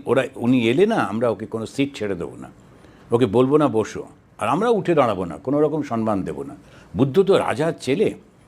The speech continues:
সুতরাং ওরা একটু, একটু তো সম্মান ছিল, কিন্তু বল-, ওরা নিজেরা ঠিক করছে যে আমরা সম্মান দেবো না। কিন্তু যেই মুহূর্তে বুদ্ধদেব সামনে এসে দাঁড়ালেন, ওরা নিজেরাই অবশ হয়ে গেল, উঠে দাঁড়ালো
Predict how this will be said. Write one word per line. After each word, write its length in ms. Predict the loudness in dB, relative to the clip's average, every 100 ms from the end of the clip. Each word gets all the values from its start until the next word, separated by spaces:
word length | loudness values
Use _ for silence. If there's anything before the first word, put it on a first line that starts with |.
| -6
সুতরাং 220 | 0 2
ওরা 120 | 2 2
একটু, 160 | -2
একটু 300 | -4 -6 -10
তো 120 | -10
সম্মান 380 | 0 2 4 2
ছিল, 300 | -2 -4 -4 -8 -18 -20 -20 -20 -20 -20 -20 -20 -20 -18 0
কিন্তু 360 | 2 4 2 -2 -8
বল-, 140 | -6 0
ওরা 140 | 2
নিজেরা 300 | 4 4 2
ঠিক 220 | 0 -4 -2
করছে 280 | -4 -2
যে 60 | -4
আমরা 160 | -4 -6
সম্মান 360 | -4 -4 -6
দেবো 240 | -8 -12 -14
না। 60 | -18 -20 -20 -8
কিন্তু 180 | -6 -4
যেই 360 | 0 4 4 2
মুহূর্তে 460 | -4 -4 -4 -2
বুদ্ধদেব 540 | 0 0 2 2 4 0
সামনে 360 | 0 0 0
এসে 180 | -2 -4
দাঁড়ালেন, 520 | -2 2 2 0 -4 -8 -14 -20 -20 -20 -4
ওরা 240 | 0 2 2
নিজেরাই 640 | 0 0 2 2 2 -2 -8 -20 -14
অবশ 440 | -8 -2 -2 -2 -2
হয়ে 140 | -2
গেল, 160 | -2 -4
উঠে 220 | -2 -2
দাঁড়ালো 360 | -2 -6 -10